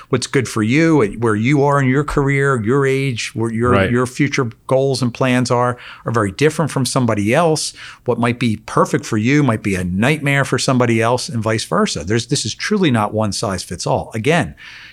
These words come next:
Speaker 1: you can sell a practice. It's easy. "I've sold the assets to my practice. Done. I'm working for some period of
Speaker 2: Yeah.
Speaker 1: time. Here's my non-compete. I got my cash. Done." Right? But these things, you know, it just, there's so many moving parts,
Speaker 2: Yeah.
Speaker 1: and it is so personal for,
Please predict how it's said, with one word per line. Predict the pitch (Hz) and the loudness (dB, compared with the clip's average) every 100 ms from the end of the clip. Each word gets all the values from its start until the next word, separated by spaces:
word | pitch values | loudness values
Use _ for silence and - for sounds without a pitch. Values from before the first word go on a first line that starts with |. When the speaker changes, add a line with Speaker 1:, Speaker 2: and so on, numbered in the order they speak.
| - | -4
Speaker 1:
you | 120 | -2
can | 110 | -2
sell | 92 - 170 180 | -2 0 2 2
a | |
practice. | 151 190 165 - 82 | 0 0 0 -4 -6
It's | 113 175 | -4 0
easy. | 170 92 71 | 0 -2 -4
"I've | 95 - | -6 -4
sold | - 185 214 | -2 0 2
the | 175 | 2
assets | 165 - 139 - | 0 -2 -4 -2
to | |
my | 127 110 | -2 -2
practice. | 120 98 - 76 - | -2 -6 -6 -12 -8
Done. | - 143 95 | -4 -2 -2
I'm | 76 80 | -6 -4
working | 98 143 139 117 | 0 0 0 -4
for | - | -4
some | - 120 | -2 -2
period | - 117 113 117 | 0 0 2 4
of | |
Speaker 2:
Yeah. | 117 | 4
Speaker 1:
time. | 107 104 | 4 2
Here's | 123 | 0
my | 120 | 0
non-compete. | 113 110 110 98 - 110 | 0 0 -2 -6 -4 -2
I | 98 | -2
got | 95 95 | -2 -4
my | 90 | -4
cash. | 80 82 73 - - - - | -6 -8 -8 -8 -10 -10 -2
Done." | 170 151 90 73 - - - - - | 0 0 -2 -8 -18 -20 -20 -16 -4
Right? | 120 123 - | -2 -2 -6
But | 101 - | -14 -4
these | 131 175 160 - | 0 2 0 -4
things, | - 80 - - - - | -8 -10 -10 -10 -12 -12
you | - | -8
know, | 98 95 107 - | -6 -6 -8 -8
it | 107 98 | -6 -4
just, | 107 - | -6 -6
there's | 101 | -8
so | - - 156 151 143 | -6 -2 2 2 4
many | 123 117 104 | 2 2 0
moving | 98 92 87 | 0 -2 -6
parts, | - 101 92 | -4 0 2
Speaker 2:
Yeah. | 117 127 - - - | 2 0 -8 -20 -8
Speaker 1:
and | 117 113 | -2 0
it | |
is | 117 165 - | 2 0 0
so | 139 127 | 0 0
personal | - 127 143 151 123 113 117 - - - | 0 0 0 -2 0 0 -4 -12 -20 -20
for, | - 120 113 | -4 0 0